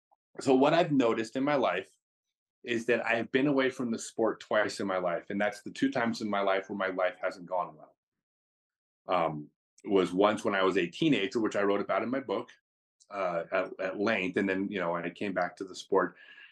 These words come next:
And then when I left the sport for thirteen years, you know, I had ten really good years. And then it, when it started going bad, it went bad. And the, the sport has always been,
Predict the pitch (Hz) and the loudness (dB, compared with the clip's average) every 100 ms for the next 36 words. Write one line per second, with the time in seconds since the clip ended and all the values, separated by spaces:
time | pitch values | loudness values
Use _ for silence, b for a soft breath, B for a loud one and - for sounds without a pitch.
0 | B B 120 120 117 113 107 107 117 - | B B 0 2 4 4 2 2 0 0
1 | 107 - 107 95 - 90 104 95 - 104 | -8 -4 -2 -2 -4 -6 -6 -4 -4 -2
2 | 113 151 90 85 87 - _ 107 92 87 | 2 4 2 0 -4 -10 _ -6 -2 -2
3 | 87 - 101 98 101 92 90 - - 113 | -4 -4 -4 -2 0 0 -2 -12 -6 -4
4 | 110 101 101 110 104 110 104 104 98 95 | -2 0 0 0 0 -2 -4 -2 2 4
5 | 95 101 98 92 90 87 _ _ _ _ | 2 -2 -6 -4 -6 -8 _ _ _ _
6 | _ _ 104 101 101 98 95 87 - 95 | _ _ -4 -2 0 0 -2 -2 -2 0
7 | 90 92 90 92 90 90 90 92 90 87 | 0 0 -2 -2 -2 -2 -4 -4 -6 -6
8 | 87 80 80 80 - 95 87 82 - 95 | -8 -8 -14 -16 -8 -6 -6 -8 -12 -16
9 | 98 98 98 92 87 92 95 - - 117 | -14 -10 -6 -4 -6 -8 -8 -6 2 2
10 | 107 104 95 110 104 113 107 - 110 101 | 4 -2 -4 -2 0 0 -2 -4 -2 -2
11 | 98 | -2